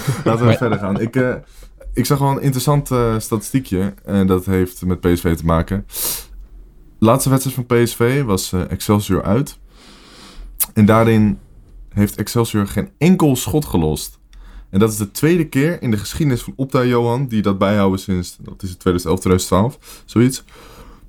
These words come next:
Speaker 1: is dat voorgekomen. Dus, eh,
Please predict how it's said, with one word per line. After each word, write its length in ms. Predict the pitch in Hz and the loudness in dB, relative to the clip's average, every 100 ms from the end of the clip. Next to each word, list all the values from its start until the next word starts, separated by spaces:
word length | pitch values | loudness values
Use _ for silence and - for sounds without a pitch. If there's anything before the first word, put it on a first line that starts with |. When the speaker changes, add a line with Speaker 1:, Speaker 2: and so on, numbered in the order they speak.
| - - _ - - - _ - | -20 -20 _ -20 -20 -20 _ 0
Speaker 1:
is 140 | 123 | 2
dat 140 | 120 | 2
voorgekomen. 760 | - 127 113 - 87 95 135 147 _ | 4 2 2 2 4 4 0 -4 _
Dus, 380 | 107 101 95 - | 0 2 2 -4
eh, 460 | - 95 90 87 | -4 -2 0 0